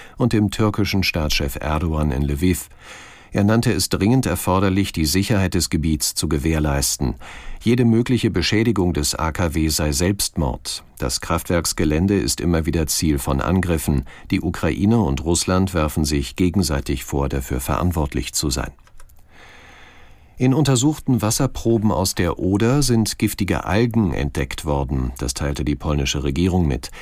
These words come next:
Die Blüte dieser sogenannten Goldalgen könne das Auftreten von Toxinen verursachen, die Fische und Muscheln töten.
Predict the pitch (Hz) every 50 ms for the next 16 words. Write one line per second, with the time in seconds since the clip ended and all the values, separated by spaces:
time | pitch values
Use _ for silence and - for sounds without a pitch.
0 | - - - - - - - 76 76 - 78 107 135 131 139 120 110 98 85 87
1 | 82 73 78 80 76 82 78 76 69 50 62 71 67 73 73 80 95 101 - -
2 | 80 80 80 82 82 101 107 131 139 127 - 95 87 82 76 78 73 - - -
3 | 82 85 - - - 90 76 - 73 - - 82 76 76 - 78 69 - - -
4 | 101 104 107 104 98 95 - 95 82 65 85 92 90 85 92 90 92 - 127 135
5 | 135 117 98 87 - - 104 95 - - 95 90 71 - 78 78 - - 98 117
6 | 113 - 110 98 85 73 67 - - 90 85 73 - - 80 71 65